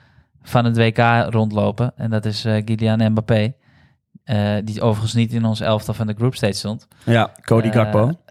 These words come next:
Speaker 1: ja, <laughs> maar Mbappé scoort voor, ehm, één vijfentachtig keer inzet normaal. Nou, dat gaat gebeuren. Wordt geboost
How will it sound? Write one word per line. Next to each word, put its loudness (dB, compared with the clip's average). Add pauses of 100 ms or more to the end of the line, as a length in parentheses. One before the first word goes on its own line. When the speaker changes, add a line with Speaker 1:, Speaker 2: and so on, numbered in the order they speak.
(100)
Speaker 1:
ja, 0
<laughs> -2
maar 2
Mbappé 2
scoort -6
voor, -8
ehm, -2 (100)
één -4
vijfentachtig -2
keer -2
inzet -2
normaal. 0
Nou, -6
dat -8
gaat -8
gebeuren. -6
Wordt -4
geboost -2